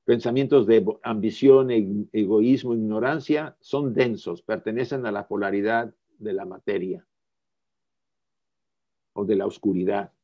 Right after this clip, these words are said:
vamos a llamarlo así. ¿Qué pasa? La autoconciencia surge al hacer este, al hacer este viaje hacia la, hacia la oscuridad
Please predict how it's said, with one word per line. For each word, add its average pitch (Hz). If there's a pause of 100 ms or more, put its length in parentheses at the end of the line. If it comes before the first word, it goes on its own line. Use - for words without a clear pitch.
(380)
vamos 95
a 85
llamarlo -
así. - (1300)
¿Qué 180
pasa? 160 (420)
La 139
autoconciencia 139
surge 180
al 131
hacer 170
este, 151
al 123
hacer 165
este 151
viaje 143
hacia 110
la, 98
hacia 101
la 101
oscuridad 160